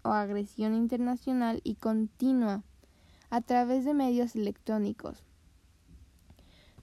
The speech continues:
como teléfonos móviles o internet o cualquier clase de aparato tecnológico,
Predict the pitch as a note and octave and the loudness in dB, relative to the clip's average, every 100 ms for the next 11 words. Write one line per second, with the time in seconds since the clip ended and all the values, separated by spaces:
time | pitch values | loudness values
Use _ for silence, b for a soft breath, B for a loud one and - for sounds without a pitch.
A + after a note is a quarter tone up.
0 | - - D4 C#4 B3+ C#4 - _ G#3 G#3 | -6 2 6 6 2 -2 -8 _ -2 2
1 | A3 A#3+ A#3+ A#3 A#3 A#3 B3 C4+ C4 A#3+ | 0 0 0 0 0 0 0 2 2 2
2 | A#3+ B3+ - - - - A3 G#3+ G#3 G3+ | 0 -2 -6 -20 -20 -6 -2 0 0 -2
3 | G3+ G3+ G#3 A#3 A#3+ A#3+ A#3+ A#3 A3+ - | -2 0 2 2 2 0 0 -2 -4 -12
4 | _ _ - - _ _ - A3+ G#3 A3 | _ _ -20 -20 _ _ 0 0 2 0
5 | G#3+ - A#3+ A3+ B3 A#3 A3+ A#3 A3 G3+ | 0 0 -2 0 0 0 0 0 0 0
6 | G3 G3+ G3+ G3+ G3 F#3+ F#3+ G3 F#3 - | -2 -2 -2 -6 -4 -4 -2 -4 -6 -12
7 | - | -12